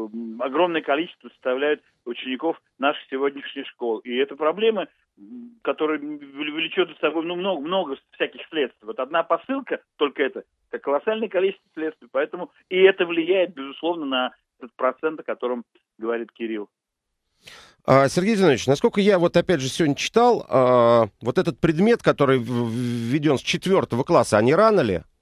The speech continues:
Speaker 1: Ну, а, в времени введения, о самом предмете я могу сказать,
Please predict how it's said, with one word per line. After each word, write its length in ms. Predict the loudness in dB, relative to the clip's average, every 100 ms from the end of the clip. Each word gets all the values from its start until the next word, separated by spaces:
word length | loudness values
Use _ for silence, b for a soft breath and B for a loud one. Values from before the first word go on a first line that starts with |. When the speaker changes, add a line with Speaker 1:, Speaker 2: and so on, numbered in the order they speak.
| _ _ _ _ _ _ _ _ _ _ _ _ _ _ _ _ -10
Speaker 1:
Ну, 400 | 0 2 4 2 0 _
а, 380 | 4 8 8 6
в 300 | 0 -16 -4
времени 480 | 2 2 2 -2 -4
введения, 760 | -4 -6 -2 0 0 0 -2
о 80 | -2
самом 300 | -2 0 -2
предмете 600 | -2 -4 -2 -2 -4 -10 _ _ -4
я 200 | 4 6
могу 260 | 4 2 -2
сказать, 440 | 0 2 2 0